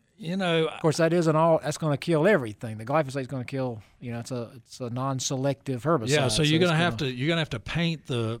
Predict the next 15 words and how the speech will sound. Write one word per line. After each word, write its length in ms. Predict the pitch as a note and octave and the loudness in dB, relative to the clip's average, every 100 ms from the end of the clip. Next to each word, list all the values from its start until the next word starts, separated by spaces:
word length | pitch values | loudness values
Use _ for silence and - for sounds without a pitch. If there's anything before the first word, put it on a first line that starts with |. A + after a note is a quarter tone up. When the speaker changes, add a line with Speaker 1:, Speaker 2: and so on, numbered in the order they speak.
| - | -10
Speaker 1:
the 140 | A2 | -12
leaves, 500 | G#2+ D3+ D3 C#3+ G#2 | -6 -4 -2 -4 -6
the, 400 | C3 A2+ G#2+ G#2+ G#2+ | -4 -4 -4 -8 -12
the 120 | - G#2 | -12 -8
newer 560 | G#2+ C#3+ D3 A#2+ G#2+ _ _ _ - | -2 -2 -2 -4 -6 _ _ _ -12
leaves, 800 | G#2+ C3+ C#3+ F#2+ C#2 - - - _ _ - | -4 -2 -2 -6 -12 -16 -16 -16 _ _ -8
uh, 160 | G2 A#2 | -6 -2
or 280 | C#3+ E3 | 2 6
you're 140 | F3+ D#3+ | 6 6
gonna 180 | D3+ C3+ | 4 2
have 160 | C3+ | -2
to 80 | A#2+ | -6
pull 340 | - - G3 | -2 2 2
it, 240 | G#3 - - _ _ _ _ _ _ - | 0 -4 -14 _ _ _ _ _ _ -6
uh, 260 | A2+ A#2+ | -4 -4